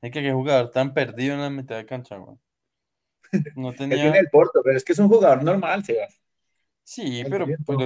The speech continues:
Speaker 1: está mal, güey. O sea, o sea, es que la gente dice como, "Ay, el Paris Saint-Germain, qué banda que tiene", pero la banda que tiene es como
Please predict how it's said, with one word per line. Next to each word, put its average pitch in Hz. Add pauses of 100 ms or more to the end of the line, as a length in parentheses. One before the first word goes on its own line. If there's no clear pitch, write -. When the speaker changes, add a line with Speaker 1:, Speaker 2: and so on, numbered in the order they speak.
Speaker 1:
está -
mal, 131
güey. 208
O 127
sea, 131
o -
sea, 151 (480)
es 156
que 185
la 202
gente 165
dice 165
como, 185
"Ay, 202
el 170
Paris 151
Saint-Germain, 165
qué 151
banda 151
que 147
tiene", 151
pero 139
la 135
banda 135
que 180
tiene 147
es 151
como 165